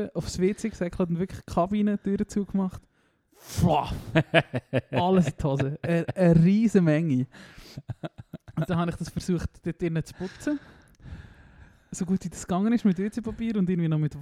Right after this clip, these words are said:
Speaker 1: Wasser. Und weiss, es war ja eh eine Wasserbahn gewesen, stimmt, das weiss ich auch noch. Es ist eine Wasserbahn, bin ich nachher noch, oder vielleicht sind wir auch noch zusammen, dort, äh, es war heiß gewesen und so, noch dort hingegangen, wo so angespritzt wird von dieser Bahn, oder? Dass, dass ich komplett nass gewesen bin, in der Hoffnung, dass wäscht es nachher raus, weil ich es natürlich nicht sauber bekommen.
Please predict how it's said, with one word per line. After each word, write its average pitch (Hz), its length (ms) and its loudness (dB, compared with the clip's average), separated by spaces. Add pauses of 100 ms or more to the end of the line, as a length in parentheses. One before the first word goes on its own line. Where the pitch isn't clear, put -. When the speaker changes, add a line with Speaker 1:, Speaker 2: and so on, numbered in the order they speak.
Speaker 1:
Wasser. - 240 -10
Und 190 100 -2
weiss, 160 160 -4
es - 220 -8
war 175 80 2
ja - 60 -6
eh 185 140 0
eine 185 100 -4
Wasserbahn 190 540 -4
gewesen, - 200 -8
stimmt, 190 260 -2
das - 100 -18
weiss 156 160 -4
ich - 80 -6
auch 170 60 -4
noch. 185 100 -2 (300)
Es - 20 -20
ist - 80 -4
eine 151 80 -2
Wasserbahn, 208 520 -2 (300)
bin 180 140 2
ich 165 80 4
nachher 165 320 0
noch, 160 340 0
oder 147 160 -2 (120)
vielleicht 160 260 -4
sind 170 100 -2
wir 156 100 0
auch 151 80 -2
noch 151 100 -4
zusammen, 175 280 -4
dort, 185 160 -4
äh, 156 220 -8
es 143 160 -8
war 123 80 -8
heiß 165 260 -2
gewesen 202 200 -6
und 190 100 -4
so, 196 160 -2 (400)
noch 160 100 -2
dort 151 160 -8
hingegangen, 180 560 0
wo 151 300 -2
so - 160 -10
angespritzt 185 520 -10
wird 202 140 -10
von 190 120 -14
dieser 196 140 -8
Bahn, 190 240 -4
oder? 180 160 -2
Dass, - 280 -10
dass 151 160 -8
ich - 40 -12
komplett 165 440 -4
nass 160 260 -4
gewesen 202 180 -10
bin, 214 140 -6 (320)
in 160 80 -14
der 160 80 -2
Hoffnung, 175 260 -2
dass 151 320 -6
wäscht 156 280 -4
es - 60 -12
nachher 160 200 -2
raus, 175 120 0
weil 165 100 -2
ich - 100 -4
es 147 120 -2
natürlich 143 280 -4
nicht - 160 -4
sauber 185 300 -4
bekommen. 165 360 -4